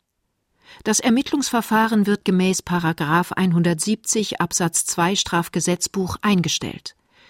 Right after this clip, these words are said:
Die Höchststrafe betrug damals zehn Jahre Freiheitsstrafe, so dass Taten des sexuellen Missbrauchs an Kindern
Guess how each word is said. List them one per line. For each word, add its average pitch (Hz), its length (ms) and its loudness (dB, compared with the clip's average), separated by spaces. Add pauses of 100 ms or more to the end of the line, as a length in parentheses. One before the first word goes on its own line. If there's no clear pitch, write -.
(500)
Die 202 120 6
Höchststrafe 208 680 2
betrug 196 360 -2
damals 196 400 2
zehn 220 320 2
Jahre 185 280 2
Freiheitsstrafe, 160 1040 -4 (380)
so 196 140 2
dass 180 240 2
Taten 233 400 -2
des 196 160 0
sexuellen 180 540 0
Missbrauchs 196 500 0
an 180 160 -2
Kindern 196 480 2